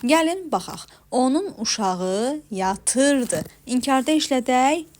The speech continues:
yatmırdı. Baxın, inkarda işlətdik. Burada yat sözün kökü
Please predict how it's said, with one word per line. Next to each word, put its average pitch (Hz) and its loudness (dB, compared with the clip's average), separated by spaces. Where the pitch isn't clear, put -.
yatmırdı. 208 0
Baxın, 233 0
inkarda 214 0
işlətdik. - -6
Burada 220 4
yat 285 4
sözün 196 -2
kökü 185 -2